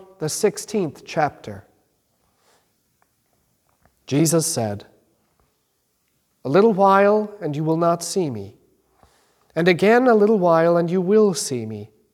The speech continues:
because I go to the Father." Then some of his disciples said among themselves, "What is this that he says to us, 'A little while, and you will not see me,' and again a little while,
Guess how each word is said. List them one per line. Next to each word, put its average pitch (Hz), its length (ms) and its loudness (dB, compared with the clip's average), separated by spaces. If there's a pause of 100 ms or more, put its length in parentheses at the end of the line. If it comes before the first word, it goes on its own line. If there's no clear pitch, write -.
(200)
because 175 500 -2
I 175 300 2
go 147 260 0
to 139 160 -6
the 131 120 -10
Father." 120 480 -4 (1700)
Then 156 320 2
some 175 280 2
of 160 80 0
his 151 160 -4
disciples 156 720 0
said 175 240 0
among 160 320 -2
themselves, 131 800 -4 (960)
"What 240 160 -2
is 240 140 0
this 214 160 4
that 180 160 0
he 190 100 0
says 220 380 -2
to 135 200 -6
us, 107 360 -10 (320)
'A 160 80 0
little 185 280 4
while, 165 440 2
and 139 160 -4
you 147 80 -2
will 165 200 0
not 160 220 0
see 208 300 -2
me,' 123 240 -6 (260)
and 175 100 -4
again 196 400 2
a 180 60 2
little 175 240 0
while, 165 440 4